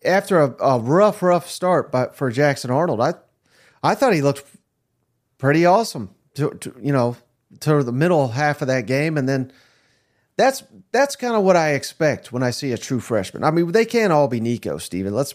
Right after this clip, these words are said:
let's call it what it is. But, I mean, he looked, he flashed, he, he looked, he looked like it was his first start, which it was, which I don't think that's a knock when you say that about a player. Playing, uh, Arizona, I think, won ten games. It's not like some joke of a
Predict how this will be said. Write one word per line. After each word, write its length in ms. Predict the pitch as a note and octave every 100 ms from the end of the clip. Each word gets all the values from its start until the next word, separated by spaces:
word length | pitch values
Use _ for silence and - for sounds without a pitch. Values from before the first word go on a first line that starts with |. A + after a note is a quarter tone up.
| -
let's 220 | D3 -
call 260 | - A#2 A2
it 60 |
what 120 | F#2+
it 120 | G#2 A2+
is. 120 | G#2+
But, 220 | D3 - - - -
I 100 | E3
mean, 160 | F#3 E3
he 140 | A3
looked, 360 | G#3+ A3 A3 -
he 140 | D3+
flashed, 680 | E3 F3 E3+ F3+ F#3 - - _ _ _
he, 160 | E3+ F3+
he 120 | D#3+
looked, 420 | C#3+ G#3+ A3 - _ _ _ _ _ _
he 120 | F3
looked 200 | F#3 A#3
like 180 | A3 G3
it 60 | G3+
was 120 | E3+
his 140 | F#3
first 260 | - F#3 D3+
start, 260 | D#3 C#3
which 180 | C#3+ C#3+
it 80 | C#3+
was, 400 | C3+ B2 A#2+ -
which 160 | C#3 D#3
I 100 | D#3
don't 140 | D3+
think 120 | E3+
that's 200 | D#3+ D#3
a 40 | D#3+
knock 440 | C#3+ B2 B2+ - _
when 180 | B2+ C3
you 80 |
say 240 | C3 D3+ C3
that 160 | A#2+
about 240 | B2 B2+ A#2+
a 40 |
player. 340 | - A#2+ A2 A#2 - _ _ -
Playing, 400 | D3+ D3+ C3+ -
uh, 300 | C3+ B2+ B2 A2+ - -
Arizona, 520 | D3 C3 A2+ D#3+ C#3+
I 80 | A2+
think, 200 | D3 B2
won 160 | A#2+
ten 220 | - C3+
games. 420 | A#2 B2 E3+ C3 A#2+
It's 160 | A#2
not 180 | C#3 -
like 180 | B2 B2
some 200 | C3+ G#2+
joke 300 | - C3 B2+
of 100 | A2+
a 100 | A2+